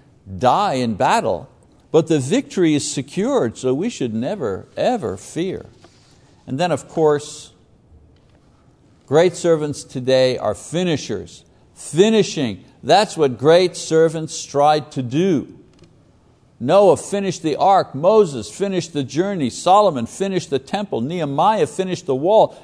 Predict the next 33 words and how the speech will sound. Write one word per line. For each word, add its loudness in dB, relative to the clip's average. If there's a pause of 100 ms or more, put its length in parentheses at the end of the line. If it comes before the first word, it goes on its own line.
(100)
Jesus 0
finished -4 (200)
His -4
work 2
on -2
the -4
cross. -4 (400)
Peter 2
and -4
Paul 4
finished -2
their -4
mission -4
by 2
bringing -4
the -2
gospel 0
to -4
the -4
world. -4 (220)
Why? 2 (460)
Why 0
did -2
they 2
finish? -10 (840)
Because 2
they 6
stayed 2
focused 2
on -4
the -2
finish -4
line, -4